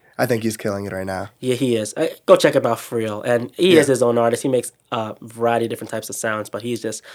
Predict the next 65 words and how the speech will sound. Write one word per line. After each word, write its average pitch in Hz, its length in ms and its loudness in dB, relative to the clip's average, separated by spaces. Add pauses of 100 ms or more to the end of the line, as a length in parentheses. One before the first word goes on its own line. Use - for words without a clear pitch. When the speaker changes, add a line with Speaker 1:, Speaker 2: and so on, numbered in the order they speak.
(220)
Speaker 2:
a 101 60 -4
lo-fi 113 340 -2
type 110 220 -6
of 104 120 -16
vibey 107 340 -6
guy, 107 280 -6
man. 110 240 -2
Speaker 1:
Yeah, - 0 - (220)
Speaker 2:
Great 117 120 -2
Speaker 1:
great. 120 140 2
Speaker 2:
talent. 104 260 -4
Speaker 1:
I 117 120 4
love 113 180 0
his 104 100 -4
beat 90 220 -10
choice. 110 320 -8
Speaker 2:
Mm-hmm. - 680 -8
Speaker 1:
Um, 117 260 2
then 110 400 0 (180)
our 110 160 0
boy 107 240 0
Marlon 104 460 -4
Craft, 113 420 -2
Speaker 2:
Mm-hmm. 120 180 -10 (100)
Speaker 1:
third 131 340 2
single 147 500 2 (120)
in 123 120 0
three 127 300 2
weeks. 127 380 0
Speaker 2:
Yep. - 140 2
Speaker 1:
Um, 101 240 -4
Reason 123 300 2
to 123 80 -2
Believe. 117 400 2
Speaker 2:
He's - 140 -12
cooking. 131 360 -4 (220)
Speaker 1:
He's 139 160 -2
cooking. 175 220 0
I - 40 -4
think 180 280 -4
there 120 100 -2
might 110 180 0
be 123 100 0
an 117 60 0
album 110 260 0
coming 101 240 -6
out 98 140 -4
soon, 98 180 -6
Speaker 2:
Did 92 40 -10
Speaker 1:
it 143 60 -4
Speaker 2:
you 139 60 0
see - 120 2
the - 80 4
Speaker 1:
looks 113 100 -2
like. 139 120 6
Speaker 2:
snippet 135 180 6
of 123 220 2
the 123 140 4
guy 123 240 2
and 120 80 0
him 120 200 0
listening 120 340 0
to - 100 -6
the 117 80 0
mix? 120 440 -2